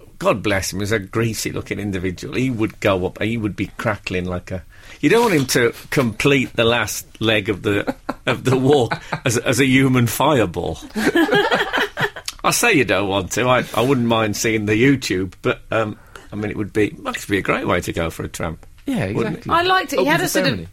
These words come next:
Speaker 3: C six Steve element to him, didn't he?
Speaker 1: Yeah.
Speaker 3: And I like a tramp to look like that.
Speaker 1: Well, he had sick. I think there was sick on him.
Speaker 3: <laughs> I also like that they said there was over four and a half thousand votes for him. There is a slight killing in the name of X Factor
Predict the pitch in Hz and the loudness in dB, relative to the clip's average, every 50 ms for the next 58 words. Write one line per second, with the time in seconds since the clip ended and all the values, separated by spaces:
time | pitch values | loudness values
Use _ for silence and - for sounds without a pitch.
0 | - - - 202 - - 254 247 240 233 214 - - 220 - - - - - - | -18 -18 -12 -10 -6 -4 -2 -2 -2 -2 -4 -4 -6 -6 -6 -6 -10 -14 -8 -6
1 | 214 220 214 208 196 170 175 156 147 143 131 131 117 - - - 143 147 135 139 | -4 -4 -2 -4 -4 -2 -4 -4 -2 -4 -6 -6 -10 -12 -14 -12 -10 -10 -8 -8
2 | 143 160 156 160 170 165 147 123 113 170 180 190 190 190 - 202 - - 202 175 | -10 -10 -6 -2 0 2 2 4 2 2 4 2 2 2 0 -6 -6 -4 -4 -4
3 | 160 - - - 170 165 - - 151 - - 147 143 - - 254 180 147 143 139 | -4 -6 -10 -8 -6 -6 -4 -4 -4 -4 -2 -4 -4 -4 0 2 4 4 4 4
4 | - - - - 147 110 95 - - - - 120 - - 123 131 180 202 220 127 | 2 0 0 2 2 2 2 -2 -8 -8 -6 -4 -2 0 0 0 0 0 0 0
5 | 113 - - 95 92 92 95 - - - - - - - - - 123 - - - | 0 0 -2 -2 -2 -4 -6 -6 -10 -10 -10 -10 -10 -6 -2 -2 -2 -2 -4 -10
6 | - - - - - - - 285 349 320 - 381 311 311 302 247 - 220 202 208 | -14 -14 -14 -16 -6 -2 0 0 0 0 -2 0 2 2 2 0 -2 -4 -2 -2
7 | 226 226 - 262 214 247 240 226 226 226 220 220 214 - 240 240 240 226 220 190 | -2 -2 -2 -6 -4 -2 -2 0 0 0 -2 -2 -4 -4 -2 -2 -2 -2 -2 -2
8 | 214 208 196 - - 196 185 180 180 175 - 190 175 180 208 214 220 208 202 - | -2 -4 -4 -4 -4 -2 -2 -2 -2 -4 -6 -10 -6 -2 0 0 0 -2 -4 -10
9 | - - 170 156 156 143 143 139 - - - - - - - - - 202 202 226 | -10 -10 -8 -8 -8 -8 -10 -12 -14 -16 -20 -20 -20 -20 -16 -4 0 2 2 2
10 | 254 254 - 302 277 - - 262 240 233 240 - - - - - 233 220 208 202 | 2 0 -2 -6 -6 -6 -6 -6 -4 -4 -4 -6 -8 -12 -6 -4 -2 0 0 0
11 | 202 190 185 185 185 190 196 196 196 190 175 170 165 160 - - - 196 - - | 0 0 -2 -2 0 0 0 0 0 0 0 -2 -2 -4 -4 -4 -4 -4 -4 -6
12 | - - - 175 165 - - - - - 214 180 139 139 135 - 160 | -12 -6 -4 -2 -2 -2 -4 -10 -8 -4 -2 0 0 0 -2 -4 -6